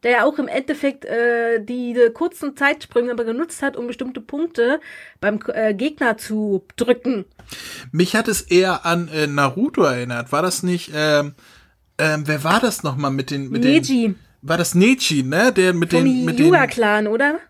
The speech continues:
Speaker 2: Ja, der, der halt die verschiedenen Chakra-Punkte im Körper irgendwie ausschalten konnte, um seinen Gegner damit, äh, ich muss mal meine Freundin, Jackie, wer in Naruto konnte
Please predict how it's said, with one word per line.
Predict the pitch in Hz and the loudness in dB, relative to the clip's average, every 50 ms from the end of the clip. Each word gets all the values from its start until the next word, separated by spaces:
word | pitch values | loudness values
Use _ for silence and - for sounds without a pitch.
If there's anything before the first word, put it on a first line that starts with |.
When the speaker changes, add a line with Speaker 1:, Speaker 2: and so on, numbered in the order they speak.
| _ _ | _ _
Speaker 2:
Ja, | - 175 196 196 196 190 | -2 0 0 2 2 0
der, | 175 175 175 175 | 2 2 0 0
der | 175 175 175 175 170 170 165 147 | 0 0 0 0 0 0 0 0
halt | 170 165 170 165 170 | 0 0 0 0 -2
die | - 165 | -8 -8
verschiedenen | - - 165 - - - 190 180 180 170 170 | -6 -6 -6 -6 -6 -6 -6 -4 -4 -4 -4
Chakra-Punkte | - - 214 220 - - 190 - - 185 180 170 - 165 | -2 -2 -2 -2 0 -2 -4 0 0 0 0 0 0 -2
im | 151 147 | -4 -4
Körper | 131 - 170 165 165 165 160 143 | -2 0 2 2 2 2 0 -2
irgendwie | 139 165 165 170 160 143 - 160 156 156 - | 0 0 0 -2 -2 -4 -4 -4 -4 -2 0
ausschalten | 139 160 190 190 - - 180 185 175 160 165 | 0 0 2 2 2 0 0 -2 -2 -4 -10
konnte, | - - 165 170 165 - | -4 -2 -2 -2 -2 -4
um | 165 175 | -4 -4
seinen | 160 - 170 151 147 | -4 -4 -4 -4 -2
Gegner | 156 160 - 151 156 | -4 -4 -4 -4 -4
damit, | 147 147 143 143 143 143 143 139 - - _ _ _ _ _ _ _ - _ _ _ _ _ _ _ - | -2 -2 -4 -2 -2 -2 -2 -4 -6 -20 _ _ _ _ _ _ _ -20 _ _ _ _ _ _ _ -6
äh, | 143 139 | -6 -4
ich | - 160 | -2 0
muss | 156 185 208 196 180 | 2 4 2 2 2
mal | 160 | -2
meine | 151 143 131 131 | 0 0 -2 -4
Freundin, | 127 - 139 131 127 127 - - - - - _ | -4 -4 -6 -6 -6 -8 -12 -18 -20 -20 -20 _
Jackie, | - 170 175 185 - 214 220 247 302 330 302 - - _ _ _ _ _ _ _ _ 302 320 _ _ _ _ _ _ _ _ - 202 - | 0 2 2 2 2 0 2 2 2 0 -4 -8 -20 _ _ _ _ _ _ _ _ -20 _ _ _ _ _ _ _ _ _ -8 -8 -8
wer | 131 139 131 143 180 214 262 294 302 302 240 233 | -10 -14 -2 2 4 6 6 6 6 4 2 0
in | 262 262 | -2 -2
Naruto | 262 262 240 208 - 240 269 - - 233 226 | 0 -2 -2 -2 -2 -2 -2 0 0 0 0
konnte | 233 - 233 240 233 240 233 220 220 220 | 0 -2 -2 -2 0 2 4 4 4 2